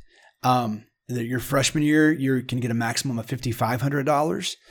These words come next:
Your junior, sophomore year, a maximum of sixty-five hundred dollars. Your junior and senior year, a maximum of seventy-five hundred dollars. That's twenty-seven thousand five hundred dollars.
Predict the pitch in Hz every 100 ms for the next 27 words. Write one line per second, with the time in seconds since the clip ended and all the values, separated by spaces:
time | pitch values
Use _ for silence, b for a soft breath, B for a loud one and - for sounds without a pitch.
0 | B B B 123 113 104 127 139 147 -
1 | 147 139 156 151 151 156 127 117 - 113
2 | 107 - 165 170 160 139 156 139 143 139
3 | 135 127 - 131 117 120 131 139 131 -
4 | 127 131 127 117 120 110 107 104 - 113
5 | 110 104 - 123 107 107 101 101 101 92
6 | 76 62 - - - B B B 123 113
7 | - - 131 147 156 135 - 123 113 110
8 | 110 - 101 101 104 101 120 107 -